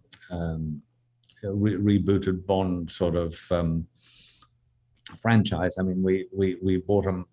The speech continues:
back to earth, <laughs> basically. And, uh, and Daniel was, um, certainly the right man for the job. A, a terrific actor, obviously, but also very much part of,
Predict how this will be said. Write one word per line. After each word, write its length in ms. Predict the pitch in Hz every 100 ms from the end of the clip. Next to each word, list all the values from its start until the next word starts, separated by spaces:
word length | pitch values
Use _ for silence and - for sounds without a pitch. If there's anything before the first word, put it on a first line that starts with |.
| _ _ _ _ _ - 104 - _ _ 98
back 300 | 92 98 -
to 180 | 101 101
earth, 320 | 98 82 -
<laughs> 40 |
basically. 600 | 80 78 113 - - 82 - - 73 - - 101
And, 500 | 98 98 95 95 98
uh, 260 | 92 85 - _ - - 104
and 380 | 90 104 101
Daniel 360 | 107 110 107 90
was, 420 | 90 82 - -
um, 280 | 90 85 76 - _ _ - 92
certainly 460 | - 123 92 95
the 100 | 87 87
right 220 | 92 90
man 220 | 92 85
for 80 | -
the 80 | 87
job. 240 | 95 82
A, 280 | 85 85 92
a 40 | 87 -
terrific 320 | - 131 95
actor, 380 | 90 82 - - -
obviously, 560 | 87 82 80 - 71 76 _ - - - -
but 100 | 170
also 500 | 123 - 90 85 - -
very 300 | 92 95 92
much 420 | 82 - - -
part 300 | - 85 82
of, 200 | 80 76